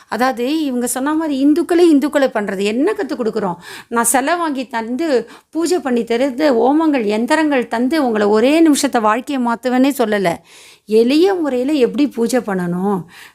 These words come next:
விளக்குலயே நீங்க தெய்வத்தை பூஜை பண்ணுங்க, சிலை இல்லைன்னா கூட பரவாயில்ல,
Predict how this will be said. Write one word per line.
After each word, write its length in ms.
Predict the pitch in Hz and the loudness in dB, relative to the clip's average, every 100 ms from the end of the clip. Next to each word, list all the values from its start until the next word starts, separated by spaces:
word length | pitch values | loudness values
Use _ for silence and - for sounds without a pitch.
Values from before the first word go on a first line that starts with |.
| - | -2
விளக்குலயே 720 | 226 277 339 - 370 330 339 | 0 0 -2 -2 -2 -2 -2
நீங்க 220 | 370 302 | -2 -2
தெய்வத்தை 420 | 196 214 254 269 | -4 -4 -4 -6
பூஜை 280 | 247 226 233 | -6 -4 -4
பண்ணுங்க, 320 | 226 214 208 | -2 0 2
சிலை 440 | 202 233 240 339 320 | 0 0 0 0 -2
இல்லைன்னா 260 | 262 233 | -2 -4
கூட 140 | 220 240 | -4 -6
பரவாயில்ல, 680 | 214 196 185 175 175 190 | -6 -6 -6 -6 -4 -6